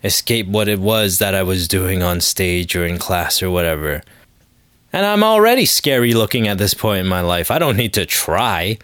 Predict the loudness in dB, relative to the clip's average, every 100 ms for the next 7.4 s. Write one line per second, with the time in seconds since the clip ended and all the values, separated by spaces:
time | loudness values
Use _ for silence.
0 | -16 _ -4 -2 2 0 2 0 2 2
1 | 2 4 2 2 0 0 0 0 0 -2
2 | 0 0 0 0 0 0 2 2 2 0
3 | -2 -4 -2 0 0 0 0 0 -2 -4
4 | -8 -16 _ _ -2 -2 -2 -2 0 0
5 | 0 2 2 2 -2 -6 -16 _ _ -6
6 | -4 0 0 -2 -2 0 2 0 -2 -2
7 | -2 -2 -4